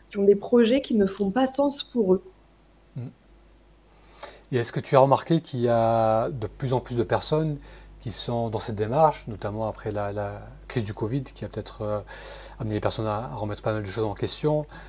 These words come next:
Speaker 2: Euh, donc il y a donc beaucoup de personnes qui certainement, bon, veulent peut-être changer de,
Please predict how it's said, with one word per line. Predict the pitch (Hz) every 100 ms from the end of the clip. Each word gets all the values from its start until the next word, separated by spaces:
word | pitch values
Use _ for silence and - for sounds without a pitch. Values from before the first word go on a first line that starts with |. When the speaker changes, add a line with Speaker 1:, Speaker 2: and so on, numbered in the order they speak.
| - - -
Speaker 2:
Euh, | 113 104 101 101 98 98 98 113 - - - - -
donc | 123 104
il | 110
y | 107
a | 107 104 101
donc | 104 92
beaucoup | 95 107 -
de |
personnes | 110 120
qui | 101
certainement, | 107 117 107 110 113 143 - - -
bon, | 80 - - - - -
veulent | 117 110
peut-être | - -
changer | 104 101
de, | 101 95